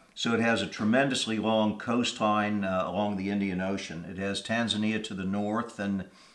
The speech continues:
then to the, to the west are, uh, uh,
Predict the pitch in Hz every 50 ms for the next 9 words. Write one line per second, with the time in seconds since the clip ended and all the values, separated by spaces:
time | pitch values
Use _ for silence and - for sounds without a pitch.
0 | - _ _ - 107 113 110 110 107 107 - 107 92 101 101 98 90 - - -
1 | 107 92 98 95 90 92 110 117 117 113 113 107 - - - 95 90 92 92 95
2 | 95 92 92 92 92 90 87 82 - - - - - - - _ _ _ - 101
3 | 98 95 92 90 87 87 87 90